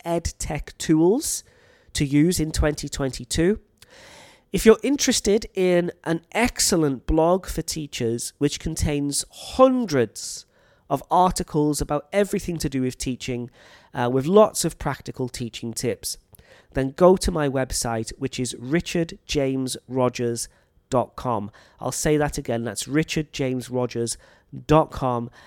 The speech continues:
The link to that is in this episode description. Also, check out my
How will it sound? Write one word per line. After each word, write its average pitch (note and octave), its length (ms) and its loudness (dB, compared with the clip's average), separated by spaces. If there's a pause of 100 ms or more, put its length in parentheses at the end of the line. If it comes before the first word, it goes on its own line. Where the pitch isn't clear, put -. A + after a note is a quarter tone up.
(320)
The C3+ 80 0
link F3 320 2
to - 140 -6
that D3+ 200 0
is C#3 120 -4
in C#3 140 -2
this C3+ 180 -2
episode C3 460 -2
description. F#3+ 680 0 (920)
Also, G#3+ 480 6
check - 380 -2
out E3+ 240 4
my D3 240 0